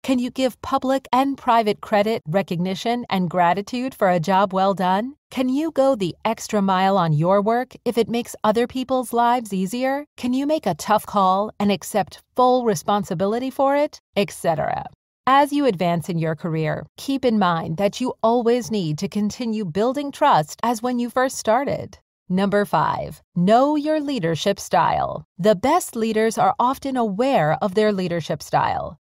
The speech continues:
According to Daniel Goleman, author of the book Primal Leadership, there are six styles of leadership extracted from a research done on three thousand eight hundred seventy-one executives. They are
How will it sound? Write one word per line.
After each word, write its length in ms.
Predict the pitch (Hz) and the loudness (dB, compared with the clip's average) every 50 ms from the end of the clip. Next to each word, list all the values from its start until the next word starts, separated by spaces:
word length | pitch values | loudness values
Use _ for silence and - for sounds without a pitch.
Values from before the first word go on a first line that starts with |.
| _ - | _ 2
According 500 | 226 226 226 - - 311 339 381 370 359 | 2 2 2 2 2 2 2 2 -2 -2
to 140 | - 202 180 | -2 -2 -2
Daniel 480 | 151 180 190 196 202 190 185 165 156 147 | 0 2 2 2 4 4 2 2 2 2
Goleman, 520 | 175 170 170 180 190 220 240 254 262 269 - _ | 2 2 2 2 2 0 0 0 -2 -4 -2 _
author 320 | 196 196 202 - 202 185 | 4 4 4 4 2 2
of 160 | 180 - 151 151 | 2 0 0 0
the 80 | 185 | 0
book 280 | 156 185 180 170 - - - _ _ | 2 2 0 0 -2 -10 -20 _ _
Primal 460 | - - 220 208 202 180 156 156 156 | -4 -2 0 0 2 2 0 0 0
Leadership, 600 | 147 202 220 180 151 143 - 151 - 90 - - - _ | -2 -2 0 -2 -2 -2 -2 -2 -2 -2 -4 -6 -8 _
there 200 | - 240 240 - | 2 2 4 4
are 140 | 220 233 226 | 2 0 0
six 400 | - - - - 330 339 - - | -2 -8 -4 -4 -4 -4 -4 -12
styles 500 | - - 233 190 170 170 160 156 151 - | -2 2 2 4 4 4 4 2 2 -2
of 140 | 170 151 147 | -4 -4 -2
leadership 540 | 165 160 151 156 143 - - 165 156 - - - | -4 -4 -4 -6 -6 -4 -2 -4 -4 -4 -4 -8
extracted 640 | 214 208 - - - 247 226 233 233 - 277 262 - | -8 -8 -8 -6 -2 0 0 0 0 -2 -4 -4 -2
from 180 | - 247 240 233 | -2 0 0 0
a 80 | 220 | 0
research 640 | 214 226 269 285 - - 180 160 160 165 - - - | 0 -2 -6 -8 -6 -4 -2 -2 -2 -4 -6 -10 -6
done 340 | 180 208 226 240 247 247 226 - | 0 2 2 2 2 0 0 -2
on 260 | 196 180 175 170 156 - | -2 -2 -2 -4 -6 -8
three 240 | 208 202 254 285 320 | -10 -8 -6 -6 -6
thousand 540 | - - 269 254 247 247 233 262 254 233 - - - | -4 -2 -2 0 0 0 -2 -2 -4 -4 -6 -6 -4
eight 160 | 254 262 254 | -4 -4 -4
hundred 420 | 247 294 294 277 285 285 285 - | -4 -4 -4 -2 -4 -6 -6 -6
seventy-one 760 | - - - 269 269 285 285 285 285 269 254 277 277 226 170 165 | -10 -2 -2 -2 -2 0 -4 -4 -6 -4 -2 0 2 2 2 0
executives. 880 | 185 185 180 180 180 160 - - 160 147 - - - - - - - - _ _ - | -2 -4 -2 -2 -2 -2 -2 -6 -6 -6 -6 -6 -8 -12 -20 -20 -20 -20 _ _ -2
They 240 | 160 208 226 220 | 0 2 4 4
are 420 | 208 185 170 151 - - - 180 | 4 4 4 2 0 -2 -6 -8